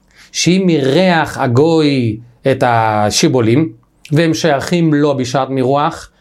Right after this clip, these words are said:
אומר רש"י שהוא גמר מלאכתן למעשר, מרוח הגוי פוטר, ואפילו שזה צמח בקרקע ישראל, אם הוא קנה שיבולים והוא מירח אותם,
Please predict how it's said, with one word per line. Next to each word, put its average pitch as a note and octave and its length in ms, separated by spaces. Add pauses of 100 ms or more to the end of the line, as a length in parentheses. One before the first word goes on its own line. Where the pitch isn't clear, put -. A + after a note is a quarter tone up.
(260)
אומר C3+ 260
רש"י D3 280
שהוא D3+ 220
גמר C#3 240
מלאכתן C#3 420
למעשר, A#2+ 560 (360)
מרוח F3 760
הגוי E3+ 680 (180)
פוטר, F3 500
ואפילו C3 380
שזה E3+ 160
צמח D3+ 480
בקרקע D#3+ 500
ישראל, G3+ 500 (340)
אם F#3 140
הוא D#3 140
קנה D#3 280
שיבולים D3 500
והוא C#3 160
מירח F#3 340
אותם, E3 320